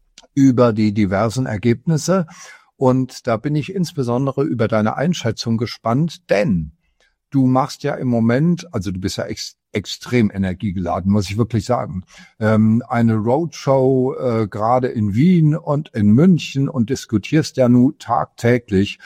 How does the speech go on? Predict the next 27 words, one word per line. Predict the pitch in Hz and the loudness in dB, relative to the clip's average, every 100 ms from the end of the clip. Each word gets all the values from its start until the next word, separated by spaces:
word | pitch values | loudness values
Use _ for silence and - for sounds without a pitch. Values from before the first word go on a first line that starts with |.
| - | -20
sämtliche | - 85 117 175 110 - | -10 2 2 2 -4 -10
Trends | 104 - 117 131 - - - _ | -6 -2 2 2 -2 -16 -20 _
mit | 104 110 _ | 2 2 _
allen | 107 117 127 131 104 | 2 4 6 4 4
wichtigsten | 107 - 117 95 - - 107 | 0 0 -4 -4 -8 -2 -2
Experten | - 92 - 98 107 - 110 | -2 -12 -8 -2 -2 -2 -6
in | 120 117 113 | -4 -4 -2
den | 104 101 | 0 0
jeweiligen | 104 104 104 113 | 0 2 0 0
und | 110 | -6
Expertinnen | - - - 101 95 - 117 120 120 110 - - _ | -10 -14 -8 -4 -4 -2 -2 0 0 -4 -14 -20 _
in | 123 113 | -2 2
den | 104 98 | 2 2
jeweiligen | 95 95 95 95 92 87 | 2 2 0 -2 -4 -4
Städten. | - 104 87 90 87 87 - - _ | -4 -8 -6 -4 -4 -6 -18 -20 _
Das | 101 - | -6 -4
heißt, | 113 123 139 - - 131 | -4 -4 -6 -8 -12 -6
wenn | 107 131 165 | -2 0 0
du | 160 | 0
jetzt | 143 135 - - | 0 -2 -2 -8
auf | 127 | -8
diese | - 98 127 | -6 -6 -4
Umfrage | 160 170 - 160 156 147 | -2 -4 -2 -4 -2 -6
guckst | - 143 151 - - _ | -6 -8 -8 -14 -20 _
oder | 143 143 - | -2 -2 0
andersrum, | 190 240 196 - 98 | 0 0 -2 -2 0
mal | 110 | 0